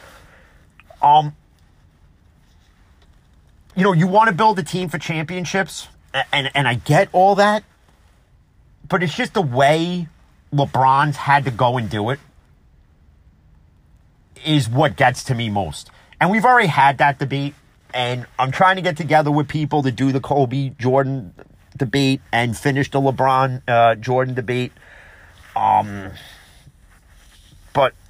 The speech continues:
and then you see this other deal with the Wizards and the Rockets. So, I gotta ask the question now. John Wall wanted out of Washington,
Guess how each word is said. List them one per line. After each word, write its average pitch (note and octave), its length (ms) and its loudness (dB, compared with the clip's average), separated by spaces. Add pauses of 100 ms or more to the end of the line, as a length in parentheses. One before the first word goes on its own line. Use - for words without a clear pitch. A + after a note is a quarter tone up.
(100)
and F3 140 2
then D4 160 2
you A#3+ 80 2
see G#3+ 240 -2
this E3 220 0
other D3 240 2
deal A#2 320 -2
with A#2 120 -2
the C3+ 60 -4
Wizards D#3 560 -4
and E3+ 100 -6
the C#3 60 4
Rockets. A2+ 640 2 (360)
So, - 300 -2 (920)
I A3 80 0
gotta C#4+ 220 4
ask B3+ 180 4
the - 60 -6
question A#2 440 -2
now. B1+ 160 -12 (1600)
John B3 320 4
Wall A3+ 220 4
wanted F3+ 280 2
out D#3 140 4
of C#3 80 0
Washington, F#2+ 580 -2